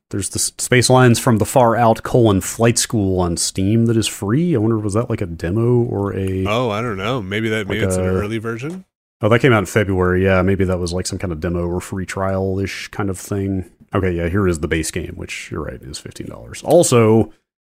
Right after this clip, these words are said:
Speaker 1: now I remember this because I see the characters and remember thinking, like, "Huh, that is awfully Kerbal."
Speaker 2: Yeah, they're, they're
Speaker 1: Like, they're
Speaker 2: Kerbal-esque.
Speaker 1: really not holding back on that.
Speaker 2: Yeah, like, the upgrade stuff is interesting. Uh, like I said, i-, i-, if you're,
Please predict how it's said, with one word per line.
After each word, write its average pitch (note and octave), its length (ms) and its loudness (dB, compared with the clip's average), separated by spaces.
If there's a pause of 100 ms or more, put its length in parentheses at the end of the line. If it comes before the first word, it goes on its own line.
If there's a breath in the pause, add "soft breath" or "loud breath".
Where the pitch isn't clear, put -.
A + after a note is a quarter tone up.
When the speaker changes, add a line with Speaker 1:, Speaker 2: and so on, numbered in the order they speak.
(120)
Speaker 1:
now D3 240 6
I C3+ 60 6
remember G#2+ 400 4
this G#2 180 4
because G#2 280 0
I G#2 100 6
see A2+ 160 2
the G2 100 0
characters G#2+ 540 2
and G2+ 100 2
remember G2+ 300 4
thinking, G#2 300 -2
like, G2 220 0
"Huh, B3+ 300 4
that D#3+ 160 4
is C4 160 2
awfully A#2+ 320 4
Kerbal." - 420 0
Speaker 2:
Yeah, D#3 480 2
they're, E3+ 220 4
they're F3+ 220 2
Speaker 1:
Like, - 120 -2
they're G3+ 140 4
Speaker 2:
Kerbal-esque. E3+ 300 6
Speaker 1:
really E3+ 100 4
not E3 340 4 (180)
holding D3 360 2
back C#3 300 4
on G#2+ 160 2
that. F2 400 -4 (260)
Speaker 2:
Yeah, B2+ 460 0 (180)
like, G3+ 180 0
the G#3+ 320 0
upgrade D4 340 0
stuff G3+ 180 2
is D#3+ 100 0
interesting. C#3+ 760 0 (220)
Uh, A#2+ 320 2 (160)
like F#3 160 2
I F3+ 60 4
said, B2+ 200 0
i-, C3 40 -4
i-, F3 340 2
if D#3+ 160 0
you're, D#3 300 2